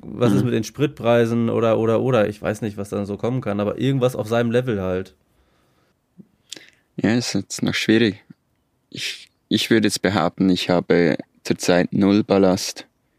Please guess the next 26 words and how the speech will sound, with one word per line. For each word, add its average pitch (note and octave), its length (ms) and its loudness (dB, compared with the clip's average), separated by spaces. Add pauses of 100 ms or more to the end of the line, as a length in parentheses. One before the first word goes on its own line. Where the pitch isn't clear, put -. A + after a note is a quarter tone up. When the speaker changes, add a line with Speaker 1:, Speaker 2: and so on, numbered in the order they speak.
(280)
Speaker 1:
Okay. C3+ 220 -12
Speaker 2:
Und F#2+ 480 4 (560)
alles, - 680 0 (880)
es - 160 -6
gibt - 160 -2
für E2+ 120 4
alles F#2 220 2
eine F#2 120 4
Lösung. F2+ 640 4 (920)
Und F2+ 180 -2
das E2 140 0
habe G2 160 2
ich - 100 -4
jetzt - 180 0
noch F#2 180 -2
mehr G2 180 2
gelernt F#2 500 4 (560)
unterwegs, F2+ 960 2 (760)
dass, - 500 -4
dass - 200 -2
ich - 180 -6
einfach F#2 380 -2
alles F#2 260 2
viel F#2 200 2
lockerer F2+ 500 2
angehe. F2+ 560 4